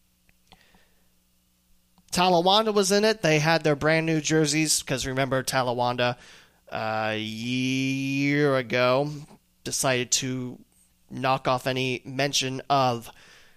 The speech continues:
Native Americans. So the Braves became the Brave. So there was a big T on there, and I thought that they looked like the Blue Jackets jerseys, or like the,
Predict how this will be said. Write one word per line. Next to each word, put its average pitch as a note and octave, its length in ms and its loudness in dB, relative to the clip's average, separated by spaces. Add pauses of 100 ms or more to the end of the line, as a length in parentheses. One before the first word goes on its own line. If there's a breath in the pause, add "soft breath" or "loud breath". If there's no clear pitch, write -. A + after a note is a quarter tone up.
(160 soft breath)
Native E3+ 320 4
Americans. E3+ 760 2 (400)
So B2 520 2 (400)
the B2+ 60 -14
Braves D3 460 2
became C#3 400 -2
the C3 60 -4
Brave. C#3 600 0 (320)
So G#2 180 -10
there G#2+ 140 -6
was A2 160 -4
a A2+ 60 -10
big B2 260 -8
T D3 300 -6
on G#2 180 -8
there, G2+ 240 -6
and G#2+ 160 -8
I G#2+ 160 -4
thought - 460 -8
that G#2+ 140 -10
they A2 120 -8
looked A2 220 -12
like A2+ 200 -8
the A2 100 -12
Blue D3 220 -6
Jackets A2 440 -6
jerseys, G#2 400 -10
or C#3 140 -4
like D#3 260 0
the, C#3 200 -2